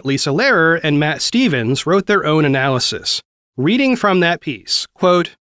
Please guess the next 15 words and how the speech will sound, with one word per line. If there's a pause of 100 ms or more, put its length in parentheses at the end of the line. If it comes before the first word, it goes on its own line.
(200)
"With
Friday's
announcement
of
the
lineups
for
the
debates
set
for
June
twenty-sixth
and
twenty-seventh,